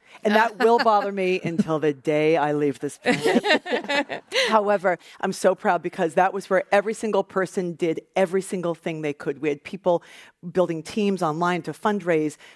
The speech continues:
Speaker 1: concerts in driveways by our musicians, p-, dancers making, um, email thank yous, uh, videos. It was absolute magic. So that was great. And in terms of gender, in terms of my career with gender, uh, this is gonna sound really strange, but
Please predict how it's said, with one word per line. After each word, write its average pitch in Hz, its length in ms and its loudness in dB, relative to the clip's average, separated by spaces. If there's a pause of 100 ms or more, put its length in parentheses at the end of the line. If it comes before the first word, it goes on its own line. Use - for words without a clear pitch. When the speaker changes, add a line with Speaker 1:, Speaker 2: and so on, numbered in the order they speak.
(340)
Speaker 1:
concerts 196 500 -2
in 175 100 -2
driveways 180 480 0
by 156 180 -2
our 156 100 -2
musicians, 165 440 -2 (420)
p-, - 120 -10 (200)
dancers 214 600 2 (200)
making, 185 480 -4
um, 165 400 -2
email 185 300 2
thank 226 400 -4
yous, 175 260 -4 (100)
uh, 233 80 4 (120)
videos. 196 500 0
It - 60 -4
was 175 180 -4 (100)
absolute 185 360 -2
magic. 151 320 -8
So - 100 -14
that 196 160 4
was 269 120 -10
great. 170 260 0 (340)
And 208 140 0
in 202 140 -2
terms 381 380 -2
of 349 140 -2
gender, 202 260 0
in 190 180 -2
terms 226 240 -6
of 190 80 -4
my 170 160 0
career 165 440 -2
with 160 160 -4
gender, 160 380 -2 (420)
uh, - 60 -4 (220)
this 214 180 -6
is 240 80 -10
gonna 226 160 -2
sound 185 240 -2
really 170 160 -2
strange, 165 460 -4
but 143 280 -2